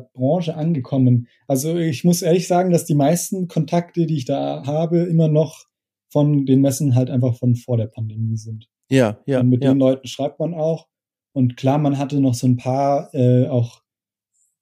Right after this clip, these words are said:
Speaker 1: Videocalls von, äh, irgendwelchen interessierten anderen Studios oder so, die man dann einfach ins Digitale verlegt hat. Aber das ist was ganz anderes,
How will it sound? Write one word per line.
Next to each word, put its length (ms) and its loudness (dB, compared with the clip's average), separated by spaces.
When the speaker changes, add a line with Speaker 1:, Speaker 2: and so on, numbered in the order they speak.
Speaker 1:
Videocalls 1040 0
von, 460 2
äh, 480 0
irgendwelchen 800 2
interessierten 800 0
anderen 280 2
Studios 960 -2
oder 200 -2
so, 340 -4
die 80 0
man 140 8
dann 160 6
einfach 380 0
ins 300 -8
Digitale 440 -2
verlegt 480 0
hat. 140 -2
Aber 180 0
das 120 -2
ist 180 -6
was 180 -4
ganz 280 2
anderes, 640 -2